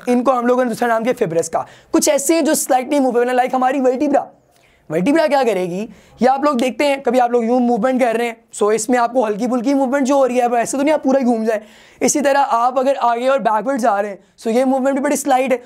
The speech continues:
So आपके पास ये जो आपकी, आ, बैकबोन है, ये हाइलेंड कार्टिलेज वगैरह ये सारी, तो ये वर्टिब्रा जो है ये आपको, आ, फराहम करती है साइड मूवमेंट्स। Synovial ज्वाइंट्स जो हैं ये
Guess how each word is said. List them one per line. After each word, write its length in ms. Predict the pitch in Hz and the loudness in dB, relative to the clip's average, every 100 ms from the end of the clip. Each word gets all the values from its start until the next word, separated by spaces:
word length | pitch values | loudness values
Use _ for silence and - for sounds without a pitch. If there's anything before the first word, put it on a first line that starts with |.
| - | -8
So 240 | - 349 320 | -2 0 2
आपके 280 | 285 285 | 0 -2
पास 340 | 285 240 240 247 | 0 2 2 0
ये 80 | 240 | 0
जो 100 | 247 | 0
आपकी, 440 | 233 233 254 240 - - 202 | -2 -4 -6 -6 -12 -4 0
आ, 260 | 214 220 190 | 2 2 0
बैकबोन 600 | 165 214 214 185 233 254 | 0 2 2 0 0 2
है, 300 | 214 233 240 - | 0 -2 -4 -4
ये 240 | 196 208 202 | 0 2 2
हाइलेंड 340 | 190 202 202 | 0 0 0
कार्टिलेज 300 | 190 208 214 | 0 0 0
वगैरह 220 | 202 202 | 2 2
ये 100 | 233 | 0
सारी, 340 | 220 185 247 302 - - - | 0 -2 -2 -4 -8 -16 0
तो 80 | 233 | 2
ये 120 | 233 | 2
वर्टिब्रा 340 | 220 233 233 | 2 2 2
जो 120 | 220 214 | 2 0
है 160 | 220 | 0
ये 260 | 208 175 254 | 0 2 2
आपको, 420 | 208 - 214 220 | 0 -2 0 0
आ, 200 | 247 185 | 0 -2
फराहम 320 | 185 185 190 | 0 -2 -2
करती 280 | 185 170 190 | -4 -4 0
है 180 | 214 247 - | -2 -4 -10
साइड 540 | - - 202 214 226 - | -6 -2 0 0 -2 -6
मूवमेंट्स। 680 | 156 165 185 175 165 151 - - - - - | -4 0 0 2 0 -2 -8 -14 -20 -14 -4
Synovial 640 | - - 277 269 277 339 | 0 0 2 2 2 2
ज्वाइंट्स 400 | 254 254 240 233 | 2 2 0 -2
जो 100 | 226 | -2
हैं 400 | 202 175 170 190 202 | -2 0 -2 -2 -2
ये 560 | 160 180 233 214 240 | 0 2 2 2 0